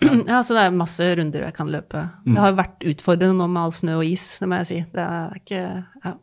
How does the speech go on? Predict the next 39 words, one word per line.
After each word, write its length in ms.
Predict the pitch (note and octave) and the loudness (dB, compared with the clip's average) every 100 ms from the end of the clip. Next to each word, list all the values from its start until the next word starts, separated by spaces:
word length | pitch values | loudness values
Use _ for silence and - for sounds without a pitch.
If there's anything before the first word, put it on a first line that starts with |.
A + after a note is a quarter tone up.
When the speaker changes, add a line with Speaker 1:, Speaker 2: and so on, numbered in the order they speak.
| _ _ - | _ _ -10
Speaker 1:
Jeg 60 | |
er 60 | G3 | -4
Speaker 2:
Nei, 80 | D3 | 0
det 60 | A3 | 2
er 20 | |
Speaker 1:
ikke 40 | |
Speaker 2:
ikke 80 | G3 | 2
Speaker 1:
glad 100 | D#3+ | 2
i 80 | E3 | 2
Speaker 2:
bare 40 | E3+ | 2
Speaker 1:
den 100 | E3 | 2
årstiden 400 | D3+ - D#3+ E3 | 0 -6 -6 -2
her. 160 | D#3 - | -2 -2
<laughs> 80 | G#3 | -4
Det 180 | - - | -4 0
Speaker 2:
Men 100 | B2+ | 2
klarer 200 | C3 A#2+ | 4 4
du 60 | |
å 80 | B2 | 4
unngå 240 | B2 G#2 G2+ | 4 4 4
veier 260 | G#2 F#2+ F2+ | 4 2 -2
og 60 | |
sånn? 160 | G2+ E3+ | -2 -2
Altså, 380 | F3+ A#2+ A2+ A2 G#2 | -2 -2 -2 -4 -4
er 160 | G2 G2 | -4 -4
det 120 | F#2+ | -4
stier 420 | G2 - G2 F2+ F#2 | -8 -6 -6 -6 -8
og 380 | F#2 F2+ F#2 - | -8 -10 -8 -6
Speaker 1:
Jeg 100 | G3 | 0
prøver 220 | G3 F3 | 2 2
å 40 | - | -2
oppsøke 400 | - - F#3 F#3+ | -6 -2 -2 -2
veier, 220 | G#3+ B3+ | -2 0
jeg, 60 | B3 | 0
da. 60 | F3 E3 - | 0 -4 -8
Eh, 540 | G3 G3+ G3 F#3 F3 F3+ | -2 0 0 -2 -2 0
<laughs> 80 | F#3 | 2
Speaker 2:
Altså 160 | A2 | 4
landevei? 400 | A#2+ A#2+ A2 G2+ | 6 6 4 4